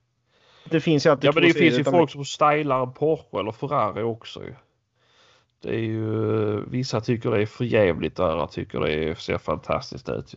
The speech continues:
Speaker 2: Det är ju, jag tror det är lite, lite... Vissa söker något det där lilla extra och vissa är nöjda med, med,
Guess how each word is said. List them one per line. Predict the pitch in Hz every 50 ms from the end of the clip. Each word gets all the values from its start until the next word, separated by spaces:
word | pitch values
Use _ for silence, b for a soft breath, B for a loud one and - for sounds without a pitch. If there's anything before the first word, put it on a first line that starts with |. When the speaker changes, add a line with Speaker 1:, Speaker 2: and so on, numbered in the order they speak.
| - -
Speaker 2:
Det | -
är | -
ju, | - - - - - - - - - - - - _ b b b b b b b b b b b _ _ _ _ _ _ _
jag | - - - -
tror | - 113 107 95 -
det | 87
är | 92
lite, | 92 82 82 - - 73 73 78 113 B B B B B _ - - -
lite... | - - _ _ - 50 50 50 50 50 - - B B B _ _ _ _ _ _ _ _ _ _ _ _ _ _ _ _ _ _ _ _ _ _ _ - b b b b b b b b b b b b b b _ _ _ _ -
Vissa | - 123 123 - 117 113
söker | - 139 123 113 113 - 104
något | 104 104 - -
det | 110
där | 107 110 101
lilla | 98 98 98 98 98 101
extra | 101 101 - - -
och | 80 90 95
vissa | 95 - - 85 87
är | 87 95 92 85 - B B B B _
nöjda | 67 - 92 87 82 76 71 71
med, | 71 76 80 76 78 82 110 - _ _ _ _ _ _ _ _ _ _ _ _ _ _ _ _ _ b b b b b b b b b b _ _ _ _ _
med, | - - - 80 78 76 71 69 71 67 62 62 67 60 -